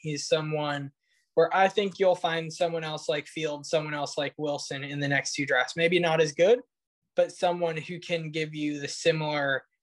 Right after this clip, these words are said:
attributes that those quarterbacks can. Entirely Mac Jones, Kyle Trask, there's gonna be one of those guys every year.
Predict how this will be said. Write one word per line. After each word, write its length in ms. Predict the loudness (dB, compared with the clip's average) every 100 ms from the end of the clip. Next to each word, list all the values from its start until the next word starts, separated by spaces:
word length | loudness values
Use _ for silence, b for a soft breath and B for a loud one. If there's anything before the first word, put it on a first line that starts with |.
| -4
attributes 640 | -2 0 -2 -4 -8 -12 -16
that 120 | -4
those 240 | 0 0 2
quarterbacks 580 | 2 2 2 0 -2
can. 260 | -2 -2 -2 -8 _ -10 -10 _ _ _ -4
Entirely 680 | 0 6 8 8 6 2 2
Mac 300 | 0 0 -2
Jones, 420 | -4 -4 -6 -10
Kyle 300 | -6 -2 -2
Trask, 420 | -2 -2 -2 -4 -8
there's 240 | -6 -6
gonna 160 | -4 -6
be 160 | -6 -6
one 160 | -6
of 60 | -4
those 240 | -4 0
guys 300 | 2 2 0
every 300 | -2 -2 -4
year. 320 | -2 0 -2